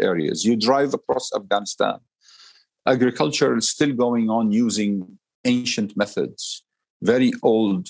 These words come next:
uh, hundreds of years old, uh, irrigation canals and so on. The impact, therefore, the negative impact on agriculture was the least among the other sectors. The m-, highest impact was on services,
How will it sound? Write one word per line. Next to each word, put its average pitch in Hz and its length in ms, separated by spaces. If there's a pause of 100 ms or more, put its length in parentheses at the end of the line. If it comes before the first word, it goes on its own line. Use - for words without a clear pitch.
uh, 98 160
hundreds 160 440
of 104 140
years 98 360
old, 98 420
uh, 87 200
irrigation 98 500 (140)
canals 95 500
and 95 100
so 90 280
on. - 160 (380)
The - 200
impact, 233 460
therefore, 98 600
the 95 120
negative 151 460 (100)
impact 139 540 (160)
on 123 200
agriculture 101 680
was 101 260
the 113 100
least 147 460
among 107 320
the 101 120
other 92 200
sectors. - 720 (380)
The 110 200
m-, 123 240 (280)
highest 196 640
impact 127 580 (300)
was 120 460
on 120 200
services, 165 1080